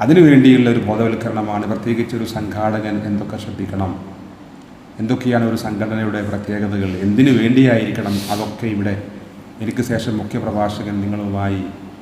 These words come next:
നിങ്ങളുമായി പങ്കുവെക്കും. അതൊക്കെ കേൾക്കണം. പ്രത്യേകിച്ച് എനിക്ക് പറയാനുള്ളത്, ഒരു സംഘാടകന് വേണ്ടത് ആത്മാർത്ഥതയാണ്.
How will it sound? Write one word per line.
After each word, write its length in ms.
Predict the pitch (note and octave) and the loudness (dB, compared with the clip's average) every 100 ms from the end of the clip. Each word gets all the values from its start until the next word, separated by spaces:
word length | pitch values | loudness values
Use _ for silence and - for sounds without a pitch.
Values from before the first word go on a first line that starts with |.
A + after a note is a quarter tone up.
| - - - - | -20 -20 -18 -10
നിങ്ങളുമായി 420 | G#2 A2 G#2 G#2 G#2 | -4 -4 -2 -4 -2
പങ്കുവെക്കും. 580 | G#2 A2 C3 A#2+ B2+ A#2+ | -2 4 4 4 2 0
അതൊക്കെ 240 | A#2 A#2 C3 | -2 -4 -2
കേൾക്കണം. 460 | C3+ C#3+ C#3 A#2+ | 2 2 4 2
പ്രത്യേകിച്ച് 440 | - - D3+ D#3 D#3+ | 0 0 0 2 2
എനിക്ക് 160 | C3+ | 0
പറയാനുള്ളത്, 520 | C3 A#2+ A#2 G#2+ G2 G2 - - - | 0 0 0 -2 -4 -8 -12 -16 -10
ഒരു 100 | A#2 | -8
സംഘാടകന് 680 | - A2+ G#2+ A#2+ B2+ C3 C3 | -6 -4 0 2 4 2 2
വേണ്ടത് 420 | A#2 A2 A2 G2+ G2 - - - - | 0 -2 -4 -6 -8 -14 -18 -14 -4
ആത്മാർത്ഥതയാണ്. 1000 | G#2 A2 - A#2 A2+ - G#2+ F#2+ D#2 D2+ | -2 -2 -2 -2 -2 -2 -4 -4 -6 -10